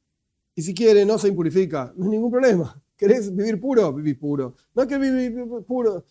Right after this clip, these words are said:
¿Querés impurificarte? Te podés impurificar. ¿No querés impurificarte? No te impurificás. No hay ningún problema, dice el Rambam.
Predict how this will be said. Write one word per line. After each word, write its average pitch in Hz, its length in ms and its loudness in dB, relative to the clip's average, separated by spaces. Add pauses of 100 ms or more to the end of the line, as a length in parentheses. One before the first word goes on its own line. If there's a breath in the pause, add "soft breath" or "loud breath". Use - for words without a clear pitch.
(220)
¿Querés 233 220 2
impurificarte? 233 560 0
Te 180 80 -2
podés 170 200 -2
impurificar. 139 480 -4
¿No 214 140 0
querés 262 180 -4
impurificarte? 240 500 -4
No 175 120 0
te 170 80 0
impurificás. 143 520 -6
No 170 80 -8
hay 196 60 -4
ningún 208 260 -6
problema, 214 480 -2
dice 143 220 -6
el 139 60 -10
Rambam. 120 400 -10